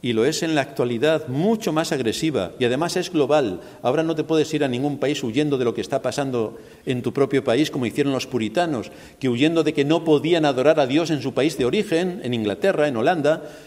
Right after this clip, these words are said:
vinieron a América para adorar a Dios en libertad, pero ahora no puedes irte a ningún sitio, porque todos los sitios están igual.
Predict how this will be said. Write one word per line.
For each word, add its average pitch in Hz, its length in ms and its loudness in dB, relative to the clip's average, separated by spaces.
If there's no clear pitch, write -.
vinieron 156 520 4
a 131 60 4
América 156 480 4
para 143 180 8
adorar 131 340 6
a 156 60 6
Dios 185 200 2
en 175 100 0
libertad, 160 520 4
pero 151 160 6
ahora 208 160 6
no 190 180 0
puedes 170 260 0
irte 180 160 0
a 131 40 0
ningún 127 200 -2
sitio, 113 400 -4
porque - 240 0
todos 190 180 0
los 131 120 0
sitios 147 260 -4
están 120 240 -4
igual. 123 240 -4